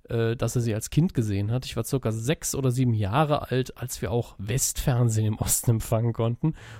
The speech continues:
und Colt Sievers, Howie und Jody waren die allerersten Serienstars für mich. Nichts war geiler als dieser Pickup-Truck, der im Opener über Autos springt und einfach nur geil aussah. Und dann kommt er eben noch ein bisschen ins Schwärmen und sagt, ein Hollywood-Remake kann ihm die Sendung eben nicht kaputt machen.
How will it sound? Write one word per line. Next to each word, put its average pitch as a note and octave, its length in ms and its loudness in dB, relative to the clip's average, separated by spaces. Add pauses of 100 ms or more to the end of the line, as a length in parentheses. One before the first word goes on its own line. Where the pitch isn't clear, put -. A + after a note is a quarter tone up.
(120)
und C#3 200 4
Colt C#3 260 2
Sievers, C#3+ 560 0
Howie C3 320 6
und A2+ 180 0
Jody B2 340 4
waren A2 200 2
die B2+ 180 -4
allerersten C#3 560 2
Serienstars G#2+ 580 0
für G#2+ 80 -6
mich. D3+ 260 0 (260)
Nichts - 260 -2
war G2+ 100 0
geiler B2 360 2
als A2 180 -4
dieser A#2 220 0
Pickup-Truck, - 640 6
der G#2 100 0
im A2 120 -2
Opener A#2 340 2
über G2+ 180 -4
Autos C#3 280 2
springt C3 420 0
und - 80 -6
einfach A2+ 240 -2
nur A2+ 240 2
geil G#2+ 300 -2
aussah. G2+ 460 -10 (800)
Und A#2+ 140 2
dann A#2 120 6
kommt B2+ 220 4
er G#2 80 4
eben G2+ 100 0
noch G#2 80 2
ein G2 80 0
bisschen - 260 -4
ins - 140 -10
Schwärmen C#3 540 0
und G#2+ 140 -2
sagt, A#2 320 -2
ein A2 140 0
Hollywood-Remake A2+ 800 4
kann G#2 200 -4
ihm A#2 180 2
die A#2 80 4
Sendung G#2+ 360 2
eben G2 120 -2
nicht G#2 160 -4
kaputt - 320 0
machen. A2 260 0